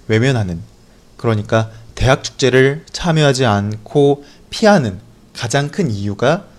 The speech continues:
취업이 어렵기보다, 어렵기 때문이다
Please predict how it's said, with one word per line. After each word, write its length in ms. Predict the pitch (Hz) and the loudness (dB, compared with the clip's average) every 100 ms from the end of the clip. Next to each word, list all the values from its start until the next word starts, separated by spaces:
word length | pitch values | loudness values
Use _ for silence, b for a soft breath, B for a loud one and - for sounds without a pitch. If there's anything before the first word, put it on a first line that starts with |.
| b - | b -8
취업이 360 | - 240 233 190 | 0 4 6 6
어렵기보다, 760 | 113 175 - 175 - - 101 - | 4 2 -2 -6 -6 -8 -12 -10
어렵기 360 | 120 135 - 196 | -2 -2 -2 -4
때문이다 680 | 190 202 123 104 98 95 | -2 0 -2 -4 -4 -6